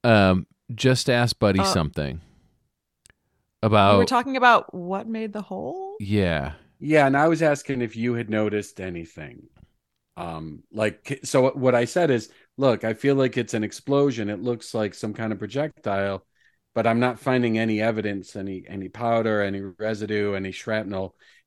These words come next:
Speaker 3: Do you have any idea what might have happened and what came out of him that made that hole and that killed my friend?
Speaker 1: I, I don't have any evidence either. Uh, I,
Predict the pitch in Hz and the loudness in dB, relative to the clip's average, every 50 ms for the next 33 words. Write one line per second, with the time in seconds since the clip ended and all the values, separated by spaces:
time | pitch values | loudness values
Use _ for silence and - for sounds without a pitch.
0 | _ _ _ _ _ _ _ _ _ - 101 82 104 107 117 131 143 127 110 123 | _ _ _ _ _ _ _ _ _ -20 -14 -6 -2 0 2 4 4 4 4 2
1 | 123 127 127 120 117 113 113 110 113 120 127 117 107 101 95 98 107 107 107 - | 2 2 4 2 2 0 0 -2 -2 0 2 2 2 0 0 0 0 0 0 -2
2 | 101 101 101 101 95 92 90 98 104 101 101 - - 95 90 90 92 92 92 95 | -4 -6 -4 -4 -6 -6 -6 -6 -4 -6 -6 -6 -8 -10 -8 -8 -10 -8 -8 -6
3 | 95 98 - - - 107 101 95 92 98 98 95 95 82 - 90 90 85 85 82 | -8 -8 -8 -10 -10 -8 -6 -6 -4 -4 -6 -6 -8 -10 -12 -12 -10 -10 -10 -12
4 | - _ _ _ _ _ - - 104 85 73 98 107 110 110 95 98 101 98 95 | -14 _ _ _ _ _ -8 -8 -8 -6 -4 -4 -2 -2 -2 -2 -2 -2 -2 -2
5 | 92 101 117 117 110 101 95 90 90 87 87 - - 104 92 87 87 90 85 82 | -2 -2 -2 0 0 0 -2 -4 -6 -8 -10 -10 -8 -8 -8 -8 -8 -10 -12 -12
6 | - - 90 85 76 67 65 65 - - _ _ _ _ _ _ _ _ _ _ | -14 -14 -14 -14 -14 -14 -16 -18 -20 -20 _ _ _ _ _ _ _ _ _ _
7 | _ _ _ _ _ _ _ _ _ _ _ _ _ _ _ _ _ _ _ _ | _ _ _ _ _ _ _ _ _ _ _ _ _ _ _ _ _ _ _ _
8 | _ _ _ _ _ _ _ _ _ _ _ _ - - 147 147 143 - _ _ | _ _ _ _ _ _ _ _ _ _ _ _ -8 -6 -4 -4 -4 -6 _ _
9 | - _ _ _ _ _ _ _ _ _ - - - - _ _ _ _ _ _ | -20 _ _ _ _ _ _ _ _ _ -20 -20 -20 -20 _ _ _ _ _ _
10 | _ _ _ _ _ _ _ _ _ _ - 151 160 185 190 185 180 165 165 165 | _ _ _ _ _ _ _ _ _ _ 4 6 6 8 8 6 6 6 4 4
11 | 156 156 151 147 143 139 123 - 135 127 117 107 95 95 101 - - - - - | 4 4 2 2 0 0 0 2 2 2 4 2 2 0 -4 -8 -6 -6 -2 -2
12 | 120 - - _ _ - 110 110 | -2 -2 -2 _ _ -6 -4 -4